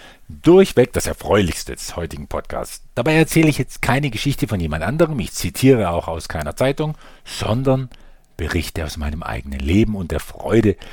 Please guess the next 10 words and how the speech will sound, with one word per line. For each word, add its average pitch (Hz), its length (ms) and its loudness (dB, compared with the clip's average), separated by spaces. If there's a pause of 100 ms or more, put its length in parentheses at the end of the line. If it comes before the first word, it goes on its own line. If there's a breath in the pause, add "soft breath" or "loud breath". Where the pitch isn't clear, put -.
(140)
über 101 240 -4
ein 80 180 -6
schwungvolles 139 840 -2
Ping-Pong-Spiel 98 960 -2 (540 soft breath)
zwischen 107 300 0
meiner 78 260 0
G 71 100 -6
M 73 100 -6
B 71 120 -2
H 92 280 0